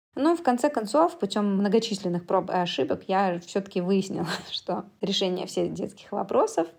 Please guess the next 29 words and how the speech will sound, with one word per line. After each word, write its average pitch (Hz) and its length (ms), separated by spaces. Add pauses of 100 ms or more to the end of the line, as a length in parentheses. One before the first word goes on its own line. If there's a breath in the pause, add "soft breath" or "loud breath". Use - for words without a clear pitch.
(120)
лежит 208 300
не 185 160
где-то 226 340
вовне, 185 560
а 190 140
что 185 240
решение 190 420
всех 185 200
детских 180 360
вопросов — 247 480
это 233 220
я. 170 320 (300)
Не 220 500 (180)
я 247 300
знаю 226 580
решение 185 720 (200)
всех 175 220
детских 170 400
вопросов, - 460 (340)
а 196 100
я 233 280
и - 120
есть 190 380
это 175 260
решение. 175 600 (260)
Приведу 240 320
несколько 240 460
простых 190 420
примеров. - 440